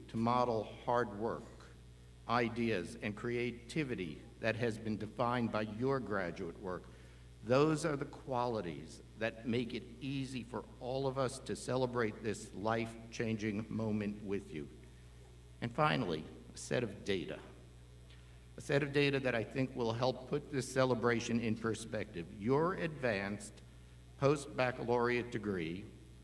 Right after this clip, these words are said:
places you in a group representing less than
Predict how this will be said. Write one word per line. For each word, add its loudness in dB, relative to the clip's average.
places 0
you 2
in 6
a 6
group 2
representing 0
less 0
than -2